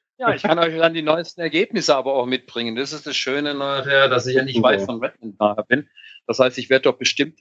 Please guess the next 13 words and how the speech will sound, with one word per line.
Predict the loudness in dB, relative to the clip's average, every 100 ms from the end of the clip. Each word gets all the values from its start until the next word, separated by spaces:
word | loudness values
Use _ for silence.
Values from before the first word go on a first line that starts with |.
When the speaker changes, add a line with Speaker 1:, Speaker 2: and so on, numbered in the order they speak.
| -8
Speaker 1:
mit | -4 2
einigen | 2 2 -2 -2
Leuten, | 4 4 4 -2
die | -10 -14
ich | -8
persönlich | -2 -2 -2 -6 -2
kenne, | 0 2
nachher | 2 2 2 2 4 4 2
auch |
mit | -2 -6
den | 2
Microsofties | 2 2 -2 -2 -2 -4 -2
reden. | -2 -2 -6